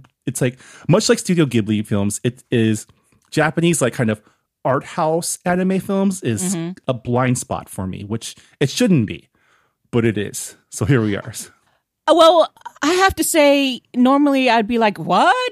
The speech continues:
Speaker 2: How have you not?" But you know what? I haven't watched them either, which is weird
Speaker 1: <laughs>
Speaker 2: because I actually haven't watched a lot of anime in the past, like, decade.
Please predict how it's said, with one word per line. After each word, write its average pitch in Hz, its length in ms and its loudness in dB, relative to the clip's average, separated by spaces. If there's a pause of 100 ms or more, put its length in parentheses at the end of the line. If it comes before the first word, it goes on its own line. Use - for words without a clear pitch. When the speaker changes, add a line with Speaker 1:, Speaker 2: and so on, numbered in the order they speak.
(120)
Speaker 2:
How 185 300 0
have 202 160 0
you 214 100 -2
not?" 170 260 0
But 175 160 -4
you 196 80 -4
know 226 80 2
what? 269 120 0
I - 20 -6
haven't 240 220 -4
watched 247 240 -4
them 220 160 2
either, 226 320 2
which 202 200 -4
is 190 140 -4
weird 220 560 2 (200)
Speaker 1:
<laughs> - 160 -16
Speaker 2:
because 214 600 2 (300)
I 233 180 2
actually 233 680 -2 (400)
haven't 233 520 -2 (280)
watched - 300 -8
a 165 60 -6
lot 165 200 -2
of 170 120 -2
anime 165 300 -2
in 156 400 -4
the 143 60 -4
past, 139 280 -12
like, 120 100 -14 (160)
decade. 202 640 -8